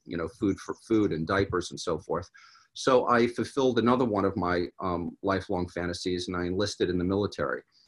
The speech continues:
Um, I, I always was, I was always moved by the uniform, by what I thought it would be like to serve,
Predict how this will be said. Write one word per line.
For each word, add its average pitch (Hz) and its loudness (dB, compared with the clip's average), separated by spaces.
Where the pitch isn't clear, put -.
Um, 92 0
I, 120 4
I 120 0
always 127 4
was, 110 2
I - -14
was 160 -6
always 285 4
moved 135 10
by 113 4
the 104 0
uniform, 170 4
by 107 4
what 135 0
I 117 2
thought 143 4
it 113 6
would 104 0
be 120 0
like 131 2
to - -4
serve, 131 4